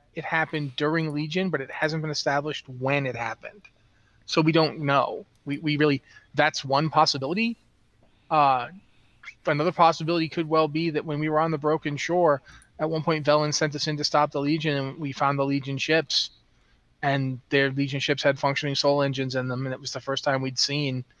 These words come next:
that the Legion actually used souls as fuel. And that's, it could mean that the Legion itself brought this disaster to Azeroth because they inherently imbalanced the world with their soul engine technology.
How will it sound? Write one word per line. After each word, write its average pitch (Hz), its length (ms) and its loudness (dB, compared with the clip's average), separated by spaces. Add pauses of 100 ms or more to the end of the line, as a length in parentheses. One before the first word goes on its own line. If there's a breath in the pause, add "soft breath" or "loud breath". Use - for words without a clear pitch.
(300 soft breath)
that 139 80 -4
the 139 80 -4
Legion 135 340 0
actually 131 320 -2
used 131 420 -4
souls 131 420 0
as 120 100 -2
fuel. 135 500 -2 (1160)
And 139 220 0
that's, 160 500 2 (480 soft breath)
it 175 160 -6
could 233 120 4
mean 247 160 6
that 180 100 2
the 165 120 6
Legion 170 400 2
itself 156 720 2
brought 147 320 4
this 147 220 -4
disaster 139 560 0
to 131 60 -6
Azeroth 139 600 0
because 139 340 -2
they 147 280 0 (120)
inherently 156 600 2
imbalanced 139 600 0
the 139 100 -4
world 143 360 0
with 131 140 -6
their 131 240 2
soul 180 280 2
engine 127 280 -2
technology. 123 720 -12